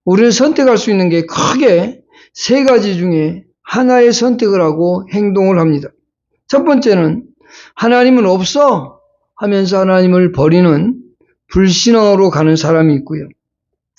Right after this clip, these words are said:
"하나님, 알아서 하십시오.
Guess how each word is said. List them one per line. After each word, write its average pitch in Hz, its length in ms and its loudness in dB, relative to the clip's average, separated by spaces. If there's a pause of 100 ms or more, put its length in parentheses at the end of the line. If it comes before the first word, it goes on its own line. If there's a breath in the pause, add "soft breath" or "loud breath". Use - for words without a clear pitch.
(220 loud breath)
"하나님, 196 540 0 (720 loud breath)
알아서 170 440 -2
하십시오. 226 560 -6